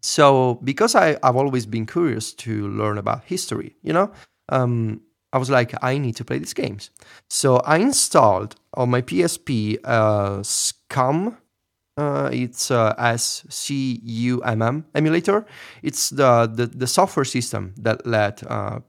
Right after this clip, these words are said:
that lets you play adventure games. So I played a bit of a, uh, Monkey Island. I played a bit of, uh, I think it was probably, I, I think I started playing Day of the Tentacle. Uh,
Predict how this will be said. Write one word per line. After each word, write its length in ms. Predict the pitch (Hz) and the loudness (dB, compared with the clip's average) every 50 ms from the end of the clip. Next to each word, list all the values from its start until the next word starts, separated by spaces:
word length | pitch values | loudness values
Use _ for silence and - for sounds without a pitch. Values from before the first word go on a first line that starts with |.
| _ _ _ _ _ | _ _ _ _ _
that 80 | - 131 | -8 -6
lets 200 | 135 131 127 - | -6 -6 -4 -6
you 80 | 131 120 | -6 -6
play 520 | - - 120 110 110 107 107 101 - - - - | -2 -2 0 2 2 0 0 -4 -8 -10 -8 -8
adventure 380 | - 120 120 160 196 - - 120 | -4 0 2 2 2 0 -2 -4
games. 340 | 95 - - - - - - _ - - - - - - | -6 -8 -10 -12 -14 -16 -16 _ -20 -20 -20 -20 -20 -14
So 240 | - - - 165 151 - | -6 4 4 6 6 6
I 200 | - 240 294 294 | 6 4 4 2
played 420 | 294 - 226 208 196 185 175 165 | 2 2 2 4 4 4 4 2
a 80 | 160 151 | 0 0
bit 200 | 135 143 151 143 | 0 0 4 4
of 160 | 143 131 - | 4 4 6
a, 220 | 123 113 107 107 101 101 101 - - | 4 4 2 0 -4 -12 -16 -14 -10
uh, 240 | 127 120 113 113 - | -6 -6 -4 -4 -4
Monkey 400 | 104 113 123 139 170 165 - 214 | -2 2 2 2 2 2 4 4
Island. 380 | 202 196 196 202 208 220 214 - _ _ _ _ _ _ _ _ _ _ _ _ _ _ _ | 6 6 6 4 4 2 0 -4 _ _ _ _ _ _ _ _ _ _ _ _ _ _ _
I 200 | 135 151 175 196 | 4 4 4 2
played 400 | - - 170 170 165 165 160 143 | 0 0 2 2 4 4 4 2
a 80 | 143 | 2
bit 320 | 123 113 110 135 135 131 123 | 0 -2 -2 0 2 2 2
of, 240 | 110 107 104 101 | 2 2 0 0
uh, 160 | 104 101 101 - 120 95 - _ _ _ _ _ _ _ _ - | -2 -2 -2 -4 -6 -10 -16 _ _ _ _ _ _ _ _ -8
I 180 | 117 117 127 | -6 -6 -6
think 280 | 123 - 160 165 - - | -6 -4 -6 -6 -4 -4
it 60 | 156 | -4
was 420 | 143 131 120 127 - - - - - _ _ _ _ _ _ _ _ _ | -4 -2 -4 -4 -6 -8 -10 -12 -16 _ _ _ _ _ _ _ _ _
probably, 260 | - 127 120 143 156 151 - 151 | -6 -4 -2 -2 -4 -2 -2 -2
I, 180 | 147 147 131 - _ - - _ _ - _ - | -2 -2 -4 -6 _ -20 -20 _ _ -20 _ -6
I 120 | 143 147 | -6 -6
think 240 | 151 - 185 185 170 | -4 -4 -4 -2 -2
I 80 | 135 | -4
started 640 | 131 - - - - - - 107 131 143 143 - _ | -4 -4 -4 -6 -6 -6 -6 -4 -4 -4 -6 -8 _
playing 460 | - 165 165 170 170 170 165 160 135 | -4 -2 -2 0 0 -2 -2 -4 -4
Day 240 | 120 151 151 151 156 | -2 -2 0 0 0
of 120 | 165 160 - | -2 -4 -6
the 80 | 156 | -10
Tentacle. 720 | - - 170 160 170 - 180 175 - 170 170 175 170 - _ _ _ _ _ _ _ _ _ _ _ | -8 -6 -6 -6 -6 -6 -8 -6 -4 -4 -4 -4 -6 -10 _ _ _ _ _ _ _ _ _ _ _
Uh, 240 | - 110 120 120 120 | -8 -6 -4 -4 -4